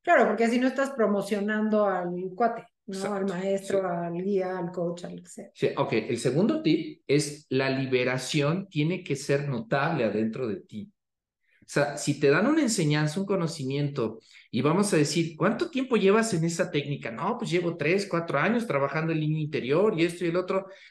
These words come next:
Speaker 2: Y yo te voy a preguntar, ¿estás, te sientes totalmente iluminado y despierto? Claro, hay que entender qué es iluminación
Speaker 1: Y
Speaker 2: espiritual.
Speaker 1: despierto, sí, claro.
Speaker 2: ¿Tienes una paz mental blindada? No, entonces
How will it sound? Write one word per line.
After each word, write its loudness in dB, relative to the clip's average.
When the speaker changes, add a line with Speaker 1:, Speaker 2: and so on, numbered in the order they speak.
Speaker 2:
Y -8
yo 4
te 2
voy 2
a -2
preguntar, -2
¿estás, 0
te -4
sientes 0
totalmente 0
iluminado 2
y 0
despierto? -2
Claro, -4
hay -6
que -2
entender -2
qué -6
es -6
iluminación -2
Speaker 1:
Y 6
Speaker 2:
espiritual. 2
Speaker 1:
despierto, -6
sí, -6
claro. -6
Speaker 2:
¿Tienes 2
una 0
paz 2
mental -2
blindada? 0
No, -2
entonces -4